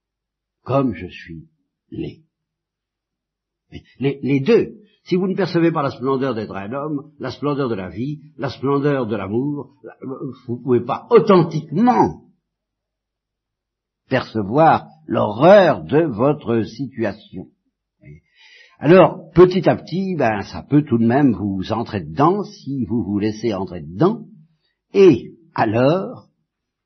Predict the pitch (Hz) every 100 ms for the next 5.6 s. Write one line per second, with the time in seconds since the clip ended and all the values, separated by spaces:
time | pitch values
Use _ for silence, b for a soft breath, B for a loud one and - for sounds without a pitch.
0 | _ _ _ _ _ _ _ _ _ _
1 | _ _ - - - 117 143 127 123 104
2 | 98 135 185 208 - - 95 - - 82
3 | - 95 - 90 123 - 98 - 104 98
4 | 110 107 90 87 92 - 90 104 165 170
5 | 90 82 90 143 202